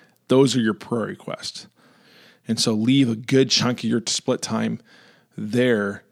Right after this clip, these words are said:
to say, "Okay, what are those things we need to cut away right now?"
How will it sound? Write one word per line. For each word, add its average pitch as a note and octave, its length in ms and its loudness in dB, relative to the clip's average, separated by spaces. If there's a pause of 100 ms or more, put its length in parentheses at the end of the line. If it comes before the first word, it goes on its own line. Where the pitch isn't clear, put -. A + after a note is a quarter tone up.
to - 140 -8
say, A2+ 220 -2
"Okay, G#2+ 280 -4
what G#2+ 320 0
are C3+ 60 4
those B2+ 240 0
things A#2 220 -2
we A#2 60 0
need A2+ 80 2
to G#2+ 80 -2
cut - 220 -6
away G#2 260 -4
right G2+ 280 -8
now?" - 340 -14